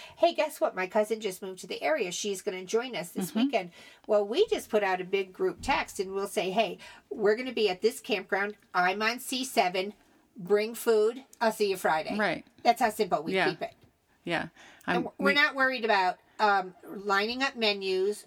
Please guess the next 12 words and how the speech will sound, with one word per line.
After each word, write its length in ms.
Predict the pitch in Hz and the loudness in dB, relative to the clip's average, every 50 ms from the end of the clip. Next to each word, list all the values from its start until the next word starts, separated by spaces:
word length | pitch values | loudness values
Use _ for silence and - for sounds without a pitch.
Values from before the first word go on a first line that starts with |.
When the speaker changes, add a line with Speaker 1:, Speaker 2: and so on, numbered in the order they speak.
| - 214 | -4 -2
Speaker 1:
who's 260 | 180 226 247 247 254 | 0 0 -2 -4 -4
bringing 440 | - 277 269 269 269 269 262 262 254 - | -4 -4 -4 -4 -4 -6 -6 -8 -4 -4
a 80 | 254 | -4
starch, 480 | 240 - - 254 190 151 - - - - | -2 0 2 2 2 2 0 -4 -2 0
who's 200 | 220 208 214 - | 2 2 2 0
bringing 340 | - 247 240 254 262 262 254 | -2 -4 -4 -4 -4 -6 -6
a 40 | 254 | -6
vegetable. 420 | 233 214 208 - - 233 165 170 - | -6 -6 -6 -6 -8 -8 -6 -2 0
We're 120 | 214 214 - | 2 2 2
just 140 | - - - | 2 0 2
Speaker 2:
Right. 120 | - 185 - | 0 0 0
Speaker 1:
like, 80 | - | -2